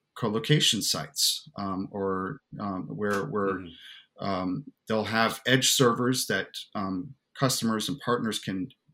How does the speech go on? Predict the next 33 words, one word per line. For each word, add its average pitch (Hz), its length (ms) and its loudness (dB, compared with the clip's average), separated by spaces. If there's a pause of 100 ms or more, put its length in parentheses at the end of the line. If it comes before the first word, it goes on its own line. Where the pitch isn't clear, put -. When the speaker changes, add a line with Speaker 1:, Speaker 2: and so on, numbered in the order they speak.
Speaker 1:
can, 92 320 -2
uh, 90 240 -6
link 104 220 -6
up 110 180 -2
to 104 400 -2
and 87 340 -8 (380)
access 98 400 0
the 104 80 -10
cloud 101 340 -2
services 98 640 -2
at - 120 -10
these 95 180 -8
nearby, 90 560 -4 (540)
uh, 92 220 -2
regional 101 440 -2
clusters. - 720 -4 (440)
So 104 580 2 (200)
<clears throat> 139 340 10
they 127 140 8
interact 131 360 8
across 110 300 0
the 95 60 -6
Speaker 2:
Mm-hmm. - 60 -4
Speaker 1:
spectrum, 127 520 2
and 101 100 4
they 95 120 -2
drive 95 380 -2
business 98 340 -6
across 87 380 -8
the 76 100 -8
spectrum - 420 -8
for - 140 -14
sure. - 320 -8